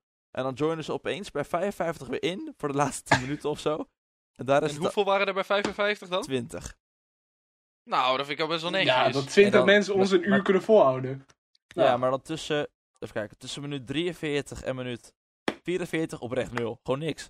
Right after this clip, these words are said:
Speaker 3: Huh?
Speaker 1: Dus heel dat stuk, ik weet niet wat erin geluld is.
Speaker 3: Toen begonnen we
Speaker 2: Oké,
Speaker 3: over
Speaker 2: dus
Speaker 3: Andrew,
Speaker 2: dan moeten
Speaker 3: toen
Speaker 2: we
Speaker 3: begonnen we over
Speaker 2: zeggen,
Speaker 3: Andrew
Speaker 2: we moeten
Speaker 3: Tate.
Speaker 2: het korter
Speaker 3: Toen
Speaker 2: maken.
Speaker 3: begonnen we over
Speaker 1: Hè?
Speaker 3: Andrew
Speaker 2: We
Speaker 3: Tate.
Speaker 2: moeten het korter maken.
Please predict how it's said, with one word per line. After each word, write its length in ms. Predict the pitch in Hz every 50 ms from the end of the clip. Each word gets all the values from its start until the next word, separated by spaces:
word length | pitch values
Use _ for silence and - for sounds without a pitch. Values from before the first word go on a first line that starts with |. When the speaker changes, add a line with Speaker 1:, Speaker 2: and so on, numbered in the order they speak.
| _ _
Speaker 3:
Huh? 220 | - 147 160 190 202
Speaker 1:
Dus 120 | - 113
heel 160 | 139 147 147
dat 120 | 135 139 143
stuk, 280 | - - 147 156 175 -
ik 100 | - 131
weet 80 | 131 131
niet 60 | 131 127
wat 100 | 127 -
erin 140 | 127 127
geluld 320 | 117 123 123 131 139 139 -
is. 240 | 101 110 127 - - - _ _ -
Speaker 3:
Toen 160 | - - 214 208
begonnen 220 | 240 240 254 247
we 60 | 247
Speaker 2:
Oké, 80 | 240 240
Speaker 3:
over 100 | 220 220
Speaker 2:
dus 80 | 214
Speaker 3:
Andrew, 80 | 226 214
Speaker 2:
dan 120 | 202 226
moeten 200 | 160 170 185 254 247
Speaker 3:
toen 60 | 220
Speaker 2:
we 60 | 262 262
Speaker 3:
begonnen 220 | 262 254 247 226
we 40 | 233 226
over 80 | 233
Speaker 2:
zeggen, 200 | 214 220 202 214
Speaker 3:
Andrew 60 | 208 156
Speaker 2:
we 40 | 190
moeten 20 | 175 156
Speaker 3:
Tate. 120 | 151 151
Speaker 2:
het 80 | - -
korter 300 | - 175 165 - 156 135
Speaker 3:
Toen 100 | - 233
Speaker 2:
maken. 180 | 240 214 - -
Speaker 3:
begonnen 280 | - - - 277 269
we 60 | 269
over 120 | 247 226 226
Speaker 1:
Hè? 60 | 220
Speaker 3:
Andrew 220 | 226 214 208 220 226
Speaker 2:
We 60 | 208
Speaker 3:
Tate. 60 | 208 208 196
Speaker 2:
moeten 100 | 214 - 170 160
het 80 | -
korter 340 | - - 165 160 - 156 135
maken. 400 | 127 123 117 117 120 - 156 135